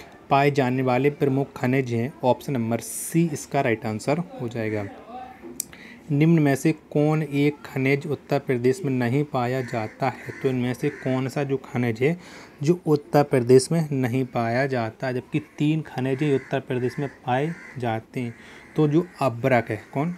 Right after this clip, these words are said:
अब्रक, ये उत्तर प्रदेश में नहीं पाया जाता है। ऑप्शन नंबर बी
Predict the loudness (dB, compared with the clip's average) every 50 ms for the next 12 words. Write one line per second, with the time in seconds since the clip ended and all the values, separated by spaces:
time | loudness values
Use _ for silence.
0 | -2 -2 0 0 0 0 2 2 2 2 2 0 -2 -2 -2 -4 -6 -6 -6 -8
1 | -6 -6 -4 0 0 0 0 0 -4 -4 -2 -2 -2 -2 -2 -2 0 0 2 2
2 | 2 2 2 2 0 0 -2 -2 0 0 0 2 2 0 0 0 0 -2 -8 -14
3 | -20 -20 -20 -20 -6 2 4 4 4 4 2 0 0 2 2 2 2 2 2 2
4 | 0 -2 -4 -4 2 4 4 4 4